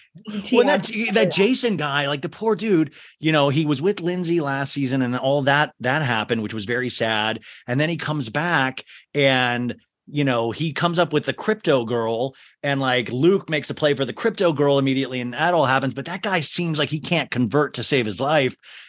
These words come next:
Speaker 2: in terms of, like, 'cause he's trying to flirt with the Asian girl. Uh,
Speaker 1: Right.
Speaker 2: I'm right. His name's Jason, right? Am I wrong?
Speaker 1: Yeah, and I called him James when
Speaker 2: Okay,
Speaker 1: I
Speaker 2: okay. I was like, I was like, "His name's Jason, right?" Like, that's, like,
Speaker 1: What's
Speaker 2: and
Speaker 1: so
Speaker 2: he, like,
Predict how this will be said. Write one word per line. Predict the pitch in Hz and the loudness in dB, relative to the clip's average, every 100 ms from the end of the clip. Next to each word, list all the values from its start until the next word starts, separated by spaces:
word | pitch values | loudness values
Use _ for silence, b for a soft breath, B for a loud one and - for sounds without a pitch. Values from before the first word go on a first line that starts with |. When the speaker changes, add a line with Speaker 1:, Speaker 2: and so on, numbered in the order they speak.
| B | B
Speaker 2:
in | 127 | -4
terms | - 127 113 | 0 -2 0
of, | 120 | 0
like, | 113 110 - _ _ - | 0 -4 -8 _ _ -10
'cause | - 147 | -2 0
he's | 143 | 0
trying | - 160 | 0 2
to | 151 | 2
flirt | - 147 | 2 0
with | 131 117 | 0 -2
the | 117 | 2
Asian | 160 196 160 | 2 2 0
girl. | 117 113 107 110 B B B | 0 0 0 -4 B B B
Uh, | 127 127 | 0 2
Speaker 1:
Right. | 208 180 147 _ - | 4 2 -2 _ -4
Speaker 2:
I'm | 185 214 | 0 2
right. | 269 - | 2 0
His | 170 202 | 0 0
name's | 233 240 | 2 0
Jason, | 147 220 127 107 | 2 0 0 -4
right? | 127 180 | -4 -4
Am | 170 | -4
I | 170 | -4
wrong? | 165 208 247 _ _ | -6 -6 -10 _ _
Speaker 1:
Yeah, | 277 | -2
and | 254 | 0
I | 247 | 0
called | 240 240 | 0 -2
him | 262 226 | 0 -2
James | 196 196 175 170 190 | -2 -2 -2 -4 -8
when | 190 185 185 | -8 -6 -2
Speaker 2:
Okay, | 180 220 165 | 0 2 2
Speaker 1:
I | |
Speaker 2:
okay. | 165 185 | 4 2
I | 160 | 2
was | |
like, | 170 143 | 0 -2
I | 151 | -4
was | 151 | -4
like, | 135 | -6
"His | 165 220 | -6 -6
name's | 240 185 | -6 -6
Jason, | 180 208 120 107 | -6 -6 -8 -8
right?" | 127 208 | -4 -2
Like, | 165 143 | -2 -2
that's, | 165 185 | -2 -4
like, | 208 156 b b b | -4 -6 b b b
Speaker 1:
What's | - 453 - | -2 -2 2
Speaker 2:
and | 247 | 2
Speaker 1:
so | |
Speaker 2:
he, | 254 | 2
like, | 240 | 0